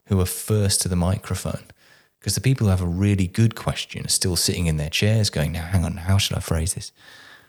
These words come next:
People with awful questions will always arrive there first, and it creates this misconception that people asking questions at public talks is a bad idea, 'cause it's,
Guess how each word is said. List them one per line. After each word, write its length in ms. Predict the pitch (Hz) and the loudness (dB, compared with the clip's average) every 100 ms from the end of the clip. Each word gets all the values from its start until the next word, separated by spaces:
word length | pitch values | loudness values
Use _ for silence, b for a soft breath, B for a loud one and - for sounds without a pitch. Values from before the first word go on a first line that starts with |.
| B B _ _ _ _ | B B _ _ _ _
People 240 | - 123 113 | 0 2 2
with 160 | 98 | 2
awful 340 | 101 117 - 92 | 2 2 0 -4
questions 460 | - 80 76 73 | -2 -2 -2 -2
will 120 | 78 | 0
always 260 | 85 85 82 | 2 2 2
arrive 260 | 78 78 78 | 0 0 0
there 100 | 80 | -2
first, 380 | - 92 - | 0 0 0
and 60 | 82 | -2
it 60 | - | -6
creates 680 | - 92 90 90 101 - - | -4 -2 0 0 0 -2 0
this 400 | 78 - - - B B B B B | 0 0 -2 -4 B B B B B
misconception 880 | 85 76 - 78 - - - 78 71 | -4 -4 -2 -2 -2 -2 -2 -2 -2
that 220 | 71 - _ b b b b _ _ _ - | -6 -10 _ b b b b _ _ _ -6
people 280 | 98 82 78 | -2 0 0
asking 320 | 73 - 76 | 0 -2 -4
questions 500 | - 80 - 80 69 | -4 -2 0 -2 -2
at 140 | 73 - _ | -4 -8 _
public 280 | - 78 71 | -2 -2 -2
talks 320 | - 82 80 | -2 -2 -2
is 80 | 78 | -6
a 60 | 73 | -4
bad 300 | - 78 80 | -2 -2 -2
idea, 460 | 76 78 92 90 | -2 0 2 2
'cause 160 | 85 - | 0 -4
it's, 160 | 78 | -2